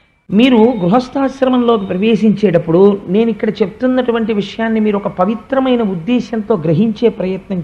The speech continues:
చేయండి, లేకపోతే భాగవతం యొక్క తాత్పర్యమే అర్థరహితమైపోతుంది.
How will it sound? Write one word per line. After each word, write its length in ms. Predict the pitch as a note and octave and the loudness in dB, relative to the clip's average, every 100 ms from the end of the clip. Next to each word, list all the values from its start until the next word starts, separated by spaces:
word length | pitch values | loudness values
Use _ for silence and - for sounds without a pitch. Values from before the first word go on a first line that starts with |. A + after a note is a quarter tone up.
| D#3+ | -6
చేయండి, 260 | D3 C3+ C3+ | -6 -4 -4
లేకపోతే 220 | D3+ A3 | -4 -6
భాగవతం 680 | A#2 C#3 D#3+ A3 A#3+ B3 B3 | -6 -4 -2 -2 -4 -4 -4
యొక్క 240 | A#3 - | -4 -6
తాత్పర్యమే 760 | G#3 F3+ G3+ - B3 A#3+ B3+ C4+ | -8 -6 -6 -4 -6 -4 -4 -4
అర్థరహితమైపోతుంది. 1080 | A3+ F3+ A#3+ A3+ A#3+ G#3 F3 F3 D3+ A#2+ | -4 -2 -2 -2 -2 -4 -4 -8 -10 -12